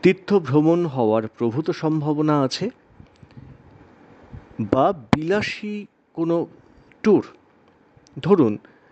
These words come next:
আমি সিঙ্গাপুর গেলাম, তো এটা হচ্ছে একটা প্রমোদ ভ্র-, ভ্রমণ, কিন্তু আমি ধরুন, আহ, কোনো তীর্থক্ষেত্রে গেলাম, তো এই তীর্থ ভ্রমণ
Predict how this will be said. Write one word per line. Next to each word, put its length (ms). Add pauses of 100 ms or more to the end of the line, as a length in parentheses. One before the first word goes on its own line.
(100)
আমি 140
সিঙ্গাপুর 640
গেলাম, 300 (1040)
তো 140
এটা 360
হচ্ছে 320
একটা 180 (100)
প্রমোদ 340
ভ্র-, 380
ভ্রমণ, 360 (480)
কিন্তু 220
আমি 220
ধরুন, 380 (880)
আহ, 220
কোনো 280
তীর্থক্ষেত্রে 800
গেলাম, 560 (720)
তো 80 (100)
এই 100
তীর্থ 420
ভ্রমণ 520